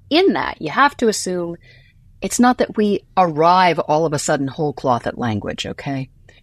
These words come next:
There's gonna be this long, long evolution of primate social communication that eventually, very accidentally, produces proto-language,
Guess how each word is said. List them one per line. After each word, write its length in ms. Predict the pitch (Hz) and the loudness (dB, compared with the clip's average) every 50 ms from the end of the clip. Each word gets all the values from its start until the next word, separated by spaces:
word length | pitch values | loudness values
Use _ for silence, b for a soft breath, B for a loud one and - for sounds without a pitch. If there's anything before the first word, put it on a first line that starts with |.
| b - | b -8
There's 140 | - 180 170 | -6 -4 0
gonna 180 | - 240 247 247 | 4 4 4 4
be 140 | 208 190 | 4 4
this 180 | 170 156 139 - | 2 2 0 -2
long, 880 | 135 135 147 160 180 233 254 262 262 262 254 240 233 220 208 190 175 165 | -6 -8 -6 -4 0 2 4 4 6 6 6 6 6 4 4 2 0 -2
long 480 | 170 180 202 220 226 226 220 214 202 180 | 0 2 4 4 6 6 6 4 4 0
evolution 520 | 170 165 156 147 160 170 165 - - 156 | 0 0 -2 -2 -2 -4 -4 -4 -4 -4
of 100 | 147 - - | -4 -6 -8
primate 500 | - - 180 190 196 185 180 180 - - | -4 -2 -2 0 0 0 0 -2 -2 -4
social 400 | - - 170 170 - - 170 160 | -4 -4 -4 -2 -2 -2 -2 -2
communication 920 | - - 160 151 156 160 156 143 - - 151 139 139 - - - 95 - - b b b b b b | -2 -4 -8 -6 -4 -4 -4 -4 -4 -4 -6 -6 -4 -4 -6 -6 -8 -10 -12 b b b b b b
that 140 | b 175 175 | b 2 2
eventually, 640 | 175 160 151 175 196 226 214 - - 190 185 185 165 | 2 4 4 4 4 4 2 2 0 2 2 2 2
very 340 | 135 147 156 190 214 214 - | 2 2 2 4 4 4 4
accidentally, 800 | - 139 151 - - 160 135 143 139 160 175 - - 139 135 | 2 -4 -4 -4 -4 -4 -2 -2 -2 -4 -4 -6 -4 -4 -4
produces 580 | - - - 165 147 160 156 156 - - 147 - | -4 -4 -6 -4 -2 -2 -2 -2 -2 -2 -4 -4
proto-language, 1000 | - - - - 143 139 123 117 - - 101 104 - - - - - - - | -4 -6 -2 -2 0 0 -2 -2 -4 -4 -6 -8 -8 -12 -16 -16 -14 -16 -16